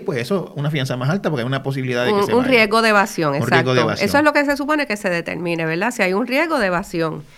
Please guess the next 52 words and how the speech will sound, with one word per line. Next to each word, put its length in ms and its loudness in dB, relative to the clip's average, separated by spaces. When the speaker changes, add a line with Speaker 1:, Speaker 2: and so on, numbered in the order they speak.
Speaker 1:
Exacto. 180 -8
Speaker 2:
Y 40 -2
se 140 0
supone 320 0
que 80 0
la 120 0
fianza 400 0
se 200 0
imponga 600 0
dentro 280 0
Speaker 1:
Y 20 2
Speaker 2:
de 80 0
Speaker 1:
si 60 2
Speaker 2:
un 40 2
Speaker 1:
es 60 2
una 80 4
Speaker 2:
límite 180 4
Speaker 1:
persona, 140 4
Speaker 2:
de 80 4
Speaker 1:
y 20 6
si, 60 2
Speaker 2:
razonabilidad. 560 2
Speaker 1:
y 20 0
si 60 6
es 80 8
una 160 6
persona, 260 4
alguna 340 4
gente 240 4
me 80 4
ha 40 4
dicho 240 2
a 40 4
mí 120 4
cuando 180 2
yo 140 2
critico 400 0
esto, 320 0
que, 260 -6
por 60 -8
ejemplo, 180 -4
yo 140 -4
cri-, 180 -8
yo, 280 -6
yo 360 -8
hice 160 -6
unos 140 -4
comentarios 560 -2
de 80 -4
un 80 -6
caso 320 -4
de 320 -4